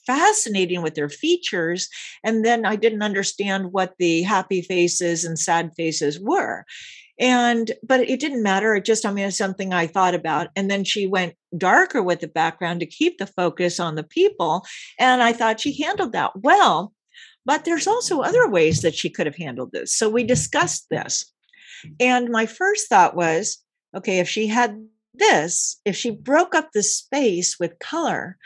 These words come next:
it makes it more interesting, festive,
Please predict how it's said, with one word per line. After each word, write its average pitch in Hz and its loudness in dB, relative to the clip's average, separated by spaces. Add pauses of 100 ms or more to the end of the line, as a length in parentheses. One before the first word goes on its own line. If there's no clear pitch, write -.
(320)
it 240 6
makes 226 -2
it - -4
more 180 -4
interesting, 240 -4 (100)
festive, 202 0